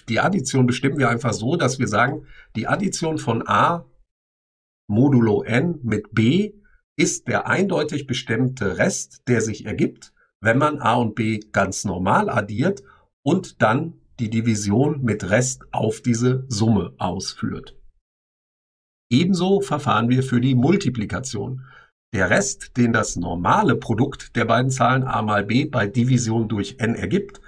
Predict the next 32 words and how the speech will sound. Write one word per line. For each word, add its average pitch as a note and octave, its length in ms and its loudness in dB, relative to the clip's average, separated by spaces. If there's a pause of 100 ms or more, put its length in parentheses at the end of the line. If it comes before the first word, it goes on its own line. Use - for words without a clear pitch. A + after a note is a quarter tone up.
(200)
soll G#2 380 2
eben B2+ 300 2
das G#2+ 220 -2
Ergebnis A#2+ 760 -2
bei G#2 160 2
der G#2+ 140 0
Multiplikation A#2 1160 -2
modulo A2 640 0
n F#2 340 -2
heißen. - 540 -8 (640)
Beide F#3+ 380 2
Definitionen A#2+ 720 0
sind, G#2 340 -4 (120)
so G2+ 220 -2
wie G#2+ 100 0
sie G2 180 -4
da F#2+ 120 -4
stehen, F#2 300 -4
sinnvoll, D3+ 760 0
man G2 160 -8
sagt F#2 220 -8
auch - 320 -14
wohl B2+ 240 2
definiert, A#2 600 0 (360)
weil G#2 340 -2
eben C#3 320 -2
die G#2+ 140 -4
Reste B2+ 540 -2
bei A2 280 0
Division A2 640 -4
durch G#2 300 -6
n D#3 340 -4